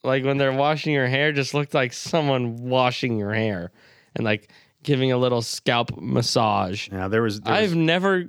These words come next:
Speaker 1: gotten my hair washed at a haircut place and it not feel amazing.
Speaker 2: No, like, have you ever had 'em, like, uh, lift your head up a little bit and then just rub the back of your neck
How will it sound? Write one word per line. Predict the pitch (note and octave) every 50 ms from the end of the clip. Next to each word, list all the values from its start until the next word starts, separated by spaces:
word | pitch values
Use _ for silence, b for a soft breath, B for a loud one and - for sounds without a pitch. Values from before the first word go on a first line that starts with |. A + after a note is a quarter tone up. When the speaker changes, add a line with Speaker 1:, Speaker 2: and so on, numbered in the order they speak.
| - _ - D3 C#3+
Speaker 1:
gotten | D#3+ D#3+ E3 - E3+ E3 D#3
my | D3+ D3 D3
hair | C#3+ C#3 D3 C#3 C#3 C#3
washed | C3 B2+ C3 C#3 D3 C#3+ - -
at | D3 C3+ B2
a | A#2 A#2
haircut | A#2 B2 C3 C3+ - E3 - - -
place | - E3+ E3 E3+ E3+ - -
and | D3 C3
it | B2 A2+
not | A2+ A2+ A2+ B2 B2 B2 - - -
feel | - - C#3 B2+ A2+ G#2+ G#2+ G2+ G#2
amazing. | G#2+ A2 G#2+ G#2 G#2 G2 F#2+ G2 F2 D#2 - - B B B B B G3+ -
Speaker 2:
No, | F3 F3+ F3+ F3+ F#3 F3+ F3+ F3+ F3+ F3 E3+ F#3 F#3+ C#3 D3
like, | D3+ E3 D#3+ D#3 - - - _ _ _ _ _ _ -
have | D3 D#3 D#3+
you | F3 F#3
ever | E3+ F3+ E3
had | E3+ E3+ E3
'em, | D#3+ D#3
like, | D3+ C#3 C3+ C3+ - -
uh, | B2+ A#2+ A#2+
lift | A#2 B2 B2+ -
your | - C3+ B2+
head | C3 C3+
up | B2+ -
a | B2+
little | C3 C3 C3
bit | B2+ C3+ C3 C3 C3
and | A#2 A#2+ A2+ A2+
then | A2+ A2+ A2+ G#2+
just | A2 G#2+ - -
rub | A2+ G#2+ A2+ A2+ A2 A2+
the | A2
back | G#2 A2+ A2+ G#2+ -
of | -
your | A2 G#2
neck | G#2+ G#2 G#2 G#2 G#2+ G#2+ -